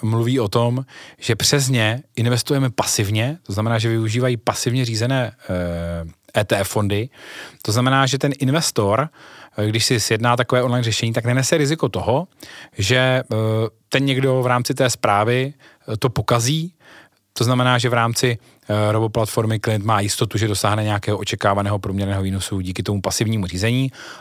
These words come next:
oproti aktivně řízeným fondům, které jsou krátkodobě lepší, než je průměr trhu, ale dlouhodobě těm manažerům se to nedaří. No a teď je otázka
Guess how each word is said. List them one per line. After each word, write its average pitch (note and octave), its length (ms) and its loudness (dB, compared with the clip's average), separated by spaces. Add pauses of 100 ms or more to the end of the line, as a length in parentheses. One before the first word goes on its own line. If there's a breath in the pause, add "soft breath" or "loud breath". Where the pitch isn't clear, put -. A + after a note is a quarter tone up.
oproti D3 400 0
aktivně B2+ 360 0
řízeným A#2+ 280 0
fondům, A#2+ 400 -2
které A2 400 0 (420 loud breath)
jsou A2+ 380 0 (600)
krátkodobě B2 540 2
lepší, E3 600 0
než C3 160 0
je C#3+ 60 2
průměr C3+ 320 0
trhu, B2 240 0
ale A#2 140 2
dlouhodobě G#2+ 420 0
těm G#2 140 -2
manažerům F#2+ 360 -2
se F2+ 120 -6
to F2 160 -6 (100)
nedaří. F#2 320 -2 (720 loud breath)
No C3+ 140 0
a B2 60 0
teď D#3 160 2
je B3 60 4
otázka A#2 640 2